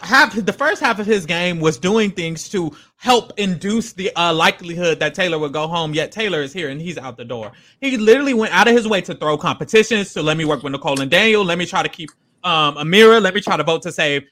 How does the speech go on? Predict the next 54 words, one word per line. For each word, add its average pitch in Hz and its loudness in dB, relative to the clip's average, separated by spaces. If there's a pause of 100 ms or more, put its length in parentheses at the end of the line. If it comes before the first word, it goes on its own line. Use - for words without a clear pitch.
(140)
so-and-so, 220 2
oh, 190 6
all 175 4
these 170 -4
other 160 -6
people 151 -6
are 135 -2
working 208 2
together 196 0
and 143 -2
they're 165 4
gonna 165 -2
try 151 -4
to 139 -4
save 143 -8
Taylor, 208 -2
but 151 -4
we 180 -6
need 185 -8
to 165 -14
make 156 -6
sure 160 -14
that 139 -8
Taylor 139 -4
goes. 196 0
Taylor's 170 -4
gonna 147 -6
go 156 -2 (160)
next 160 -8
to 139 -10
Nicole. 208 -2 (300)
Like, 185 -4
sir, 165 2 (100)
you're 196 2
doing 220 0
all 175 2
of 143 -2
this 170 -6
for 135 -14
what? 170 -6
Because 180 -4
you 175 -6
hate 202 -2
Taylor? 220 0 (220)
It's 233 0
like 262 2
a 175 -2
hatred 214 0
he 208 -4
have 190 2
for 180 -6
Taylor, 175 -2
and 226 2
it's 247 -2